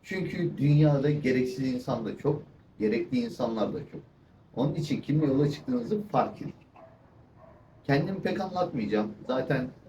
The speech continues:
Bigo içerisinde veya dışarısında nasıl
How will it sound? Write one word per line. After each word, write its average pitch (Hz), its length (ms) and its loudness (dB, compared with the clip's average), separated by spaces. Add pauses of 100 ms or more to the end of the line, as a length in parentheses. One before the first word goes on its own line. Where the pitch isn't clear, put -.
(160)
Bigo 127 200 4
içerisinde 104 600 0
veya 101 200 2
dışarısında 101 680 -4 (580)
nasıl 131 360 0